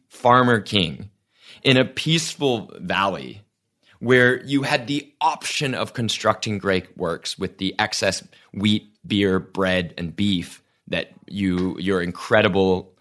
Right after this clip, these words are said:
efficient labor provided, then why not make something beautiful?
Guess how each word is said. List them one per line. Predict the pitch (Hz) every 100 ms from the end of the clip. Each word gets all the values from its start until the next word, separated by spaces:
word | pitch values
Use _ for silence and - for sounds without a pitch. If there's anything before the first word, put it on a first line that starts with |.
| _
efficient | - 95 107 - 87
labor | 95 92 90
provided, | 85 90 107 107 90 90 - - -
then | 127 139 139 139 - _ _ _ _
why | 123 143 160
not | 170 156
make | 117 117 - _ _ - _
something | - 127 107 104 87
beautiful? | 85 82 - - -